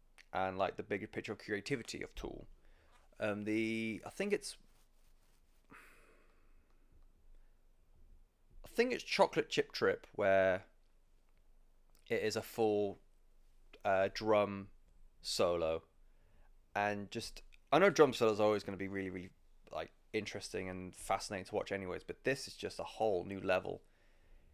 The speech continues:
It is, like, Carey for me has been my favourite part of the album, because just listen to him and how he can s-, connect everything together as a rhythm section is just unreal. Um, the, as for the music itself and actual songs themselves,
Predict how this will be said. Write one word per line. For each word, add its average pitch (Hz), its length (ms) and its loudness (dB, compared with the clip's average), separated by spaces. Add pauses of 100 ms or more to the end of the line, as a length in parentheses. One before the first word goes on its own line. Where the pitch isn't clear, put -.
(540)
It 117 120 4
is, 113 480 0 (1300)
like, 82 140 -2 (600)
Carey 175 280 8
for 113 100 -2
me 110 220 2
has 104 180 -6
been 104 240 -4
my 101 120 0
favourite 104 320 0
part 90 180 0
of 92 60 -6
the 92 100 -2
album, 90 300 -2
because - 300 -6
just - 160 -12
listen 123 280 -2
to - 120 -4
him 101 120 2
and 98 80 -6
how 107 240 2
he 104 120 -2
can 101 180 -12
s-, - 260 -12
connect 120 420 -4
everything 110 300 -2
together 95 520 -2
as 104 160 0
a 101 60 -8
rhythm 101 300 -2
section - 280 -8
is 85 80 -12
just - 220 -10
unreal. 101 420 -6 (1500)
Um, 107 500 0 (220)
the, 143 580 0
as 220 140 6
for - 80 -4
the 226 60 -2
music 175 260 -4
itself 113 280 4
and 107 80 -2
actual 107 220 -4
songs 113 480 0
themselves, 98 600 0